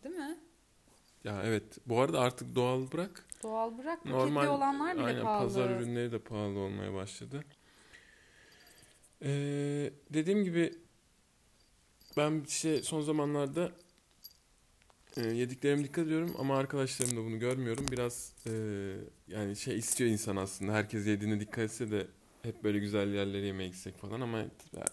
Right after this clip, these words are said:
Speaker 2: sen de ayak uydurman gerektiği için bazen, e, diyetinin dışına çıkabiliyorsun açıkçası. E, et yiyeceğim zaman, e, iyi yapan yerlere gitmeye çalışıyoruz. E, hani merdiven altı böyle ucuz olsun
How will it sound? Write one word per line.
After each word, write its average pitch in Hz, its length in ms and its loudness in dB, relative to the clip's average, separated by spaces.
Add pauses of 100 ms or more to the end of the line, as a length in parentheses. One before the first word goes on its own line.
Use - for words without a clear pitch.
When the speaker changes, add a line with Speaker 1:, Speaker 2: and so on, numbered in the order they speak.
Speaker 2:
sen 110 280 0
de 107 40 6
ayak 107 220 4
uydurman 107 460 0
gerektiği 104 360 2
için 113 280 -6
bazen, 107 320 -2 (920)
e, 95 240 -6
diyetinin 110 440 4
dışına 113 260 0
çıkabiliyorsun 104 640 -2
açıkçası. - 640 -4 (920)
E, - 60 -14 (320)
et 123 260 0
yiyeceğim 123 300 4
zaman, 117 400 4
e, 82 240 -4 (220)
iyi 113 180 2
yapan 110 300 4
yerlere 104 440 4
gitmeye 95 320 -4
çalışıyoruz. 90 800 -6 (160)
E, - 20 -16 (540)
hani 85 340 -6
merdiven 92 500 0
altı 87 340 -4
böyle 87 140 -2
ucuz 90 280 -2
olsun 90 480 -2